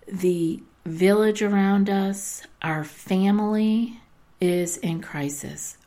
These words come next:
We can still find the peace. And I know this firsthand. So how do we, how do we make that happen? It's not like flipping a switch. It doesn't happen overnight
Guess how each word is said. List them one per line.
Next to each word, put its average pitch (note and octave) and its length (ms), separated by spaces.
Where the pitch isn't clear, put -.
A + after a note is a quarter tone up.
We G3+ 320
can A3+ 240
still F3+ 400
find D#3+ 520
the E3 80
peace. - 580
And F3 220
I G3+ 280
know G3+ 360
this D#3+ 400
firsthand. - 1080
So - 560
how A3+ 280
do C4 140
we, A3 460
how C4+ 220
do D#4 60
we C#4+ 120
make A3 280
that F#3+ 200
happen? C4+ 720
It's - 180
not A#3 400
like G3 240
flipping F#3 720
a D#3 60
switch. - 600
It - 300
doesn't B3+ 340
happen G3+ 580
overnight F3+ 680